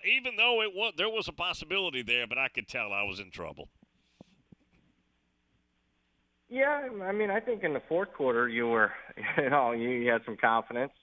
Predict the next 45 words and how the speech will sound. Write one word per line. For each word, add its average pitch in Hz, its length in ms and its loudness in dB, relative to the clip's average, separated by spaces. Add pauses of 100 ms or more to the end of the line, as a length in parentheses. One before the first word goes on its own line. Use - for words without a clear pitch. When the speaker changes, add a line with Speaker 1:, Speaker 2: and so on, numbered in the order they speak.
(160)
Speaker 2:
uh, 104 180 0
but 104 300 0 (460)
Speaker 1:
Right. 95 120 -4
Speaker 2:
you 123 40 6
know, 120 100 4
it, 127 200 2
it 131 40 0 (120)
was 120 140 -4
a - 40 -18
tough 123 240 2
start 120 320 0
there. 127 220 2
But 117 280 0
I 104 80 -2
mean, 117 220 -2
you 117 60 -4
could, 131 220 2
another 117 500 4
in-game 110 340 -2
live 107 260 2
betting 110 300 2
event 107 380 -2
there. 117 240 2
I 104 100 -6
mean, 104 180 -12
you, 107 80 -20 (320)
Bengals 120 340 -4
got 98 160 0
as - 100 -4
high 104 160 0
as, 101 100 -2
like, 90 180 -6
twelve 110 280 0
and 98 100 -2
a 87 40 -6
half 90 240 0 (100)
there. 95 300 0 (420)
Uh, 92 200 2 (280)
I, 95 200 -2 (120)
I 120 320 4 (300)
was 120 180 6
on 139 160 4
the 117 80 -8 (120)
Kansas 139 280 -2 (120)
City 147 240 -2